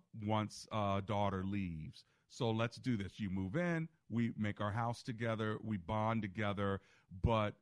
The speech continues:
if we decide to move, the next house we get together, we'll do it together. But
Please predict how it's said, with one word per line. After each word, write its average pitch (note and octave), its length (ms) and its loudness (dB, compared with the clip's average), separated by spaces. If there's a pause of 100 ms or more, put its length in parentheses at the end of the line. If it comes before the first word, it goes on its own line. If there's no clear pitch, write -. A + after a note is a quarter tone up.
if G#2+ 200 -4
we A2 120 0
decide A#2 500 0
to G#2+ 80 -2
move, G#2+ 580 2
the A2 100 -2
next A2+ 320 0
house C#3+ 300 -4
we D3 160 -2
get C3+ 280 -4
together, E3+ 540 -6 (260)
we'll A#2+ 160 2
do G#2+ 320 -2
it A2+ 120 -6
together. A2+ 540 -6 (1120)
But A2+ 180 4